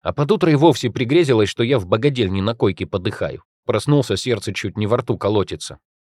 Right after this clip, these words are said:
Не к добру это. Хочу в такое место сам сходить, хоть несколько монет пожертвовать да свечу зажечь. Глядишь, отважу беду».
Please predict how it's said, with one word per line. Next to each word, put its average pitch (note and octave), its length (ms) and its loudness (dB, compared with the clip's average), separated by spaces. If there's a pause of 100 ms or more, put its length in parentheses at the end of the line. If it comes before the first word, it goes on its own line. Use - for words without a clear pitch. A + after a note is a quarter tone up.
(140)
Не G2+ 160 -4
к G#2+ 40 -6
добру G2+ 340 2
это. D#2+ 260 -4 (320)
Хочу B2 280 -6
в - 60 -8
такое A#2+ 260 2
место A#2 300 0
сам G#2 260 0
сходить, A#2+ 400 -4
хоть A#2+ 220 -2
несколько B2 460 -2
монет A#2+ 340 -2
пожертвовать G2+ 580 0
да G2+ 120 -2
свечу A#2 340 -4
зажечь. F2 460 -4 (360)
Глядишь, A2+ 440 -4
отважу G2+ 400 0
беду». F#2+ 360 -4